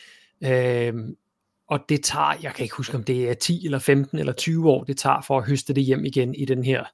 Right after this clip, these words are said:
efter sigende, helt, øh, C O to neutral energi. Det er den bare ikke. Det kan godt være, at, at når, at når værket kører, det er C O to neutralt. Men, øh, men, men opførelsen af det koster altså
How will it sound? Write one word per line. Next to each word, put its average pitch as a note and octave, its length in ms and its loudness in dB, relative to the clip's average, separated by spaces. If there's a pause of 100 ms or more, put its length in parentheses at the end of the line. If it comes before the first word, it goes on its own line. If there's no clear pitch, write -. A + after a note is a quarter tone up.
(180)
efter C3 220 -4
sigende, C#3 380 0 (280)
helt, C#3+ 240 -2
øh, B2+ 180 -2
C - 180 -2
O C3 40 2
to C#3 200 0
neutral B2+ 560 0
energi. B2 400 -6 (420)
Det D3+ 120 4
er D3 80 6
den G3+ 140 6
bare A2+ 240 6
ikke. - 200 -14 (100)
Det B2+ 100 -10
kan B2 160 -8
godt D3+ 180 4
være, D#3+ 240 4
at, - 160 -6
at - 220 -6 (240)
når, C3+ 280 -2
at C3 100 -6
når B2+ 160 -2
værket B2 360 -4
kører, F#3+ 400 4
det D#3+ 120 -4
er C#3+ 40 2
C C3 100 -4
O C3+ 80 2
to C#3+ 240 -6
neutralt. B2+ 540 -6 (840)
Men, B2 460 -2
øh, A2+ 200 -4
men, A#2+ 260 -10
men B2+ 300 -8
opførelsen D3+ 600 0
af A#2 140 0
det C3 100 -8
koster C3 400 -4
altså C3+ 400 -10